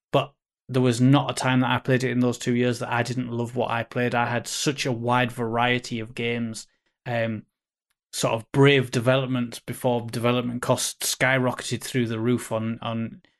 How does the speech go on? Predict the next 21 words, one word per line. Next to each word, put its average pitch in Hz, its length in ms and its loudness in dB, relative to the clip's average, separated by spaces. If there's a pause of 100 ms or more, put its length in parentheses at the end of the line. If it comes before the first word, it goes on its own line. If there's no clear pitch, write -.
(140)
new 135 180 8
franchises. 120 1000 0
We 120 80 -4
saw 127 340 0 (360)
the 135 100 2
classics 135 420 -2
from 120 140 0
the 120 120 4
arcade. 123 520 0
We 120 100 -2
saw 127 360 2 (220)
games 156 360 4
like 131 180 0
Seaman 156 540 2
and 120 140 4
Sega 139 380 0
Bash 139 320 2
Fishing, 139 380 0
which 135 140 0
shouldn't 160 480 2
exist, 139 640 -2